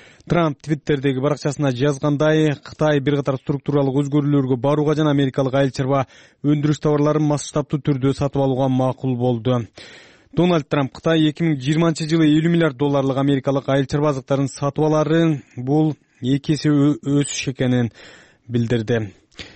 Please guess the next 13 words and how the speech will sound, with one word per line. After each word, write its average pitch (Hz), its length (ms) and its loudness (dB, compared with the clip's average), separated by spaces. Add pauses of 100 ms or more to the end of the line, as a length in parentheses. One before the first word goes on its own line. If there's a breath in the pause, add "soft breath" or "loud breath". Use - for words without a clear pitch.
(280 loud breath)
Бейжиң 147 400 0
сүйлөшүүлөрдүн 151 560 0
биринчи 156 400 -2
фазасы 156 640 0 (140)
аяктаганын 139 500 0
ырастап, 151 480 0
макулдашуулардын 135 720 -2
мазмуну 143 460 2
тууралуу 160 480 2 (100)
расмий 156 460 -2
маалымат 135 500 0
тараткан 127 400 -4
жок. 117 240 -4